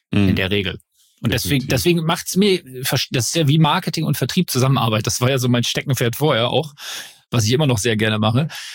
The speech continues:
Speaker 2: wo ich immer so denke, „Ey, das kann doch nicht sein. Das ist so einfach eigentlich im Grunde. Ihr müsst einfach mal das Ego weglassen und einfach
Speaker 1: Ja.
Speaker 2: mal aufeinander zugehen.“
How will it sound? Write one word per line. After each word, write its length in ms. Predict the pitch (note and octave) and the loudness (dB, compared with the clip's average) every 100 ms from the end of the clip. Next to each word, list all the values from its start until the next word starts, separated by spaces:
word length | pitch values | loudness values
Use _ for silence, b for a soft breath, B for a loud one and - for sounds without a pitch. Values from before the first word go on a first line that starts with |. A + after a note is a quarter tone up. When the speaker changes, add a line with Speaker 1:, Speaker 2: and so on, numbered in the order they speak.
| B | B
Speaker 2:
wo 120 | - B2+ | 2 2
ich 120 | B2+ | 2
immer 140 | E3+ | 2
so 80 | E3+ | 2
denke, 340 | D#3+ F3+ D#3+ | 2 0 0
„Ey, 100 | D#3+ | 0
das 180 | F#3 G3+ | 0 -2
kann 140 | - B3+ | 0 4
doch 80 | |
nicht 160 | B3+ A#3 | 4 4
sein. 220 | C4 D4+ | 2 2
Das 120 | F#3 | 4
ist 280 | E3 - - - | 2 0 -8 -4
so 420 | D3+ B2 C#4 D#4 - | -4 -2 0 -2 0
einfach 540 | F3+ C4+ D#4 - C3+ | 0 0 0 -2 -2
eigentlich 480 | - A2+ B2 D3+ - | 0 0 0 -2 0
im 100 | C#3+ | 2
Grunde. 380 | B2 D#3+ F#3 C#3 | 2 4 4 2
Ihr 140 | C#3 C3 | 2 2
müsst 220 | E3 - | 2 0
einfach 200 | D#3 D3+ | 0 2
mal 100 | C#3+ | 2
das 160 | B2+ | 0
Ego 400 | - F3+ G#3 G#2+ | 0 0 2 0
weglassen 640 | F#2+ F2 F2+ E2 - G2 - _ _ _ _ | -2 -6 -6 -6 -6 -10 -12 _ _ _ _
und 200 | A#2 G#2+ | 0 0
einfach 260 | C3+ D#3+ A2 | 0 0 0
Speaker 1:
Ja. 60 | |
Speaker 2:
mal 100 | C#3 | 0
aufeinander 500 | C#3 B2 C3+ C#3 C3+ | 0 0 0 2 0
zugehen.“ 600 | - - D#3+ G#2+ G2+ A2 | -2 -4 -2 -2 -2 -8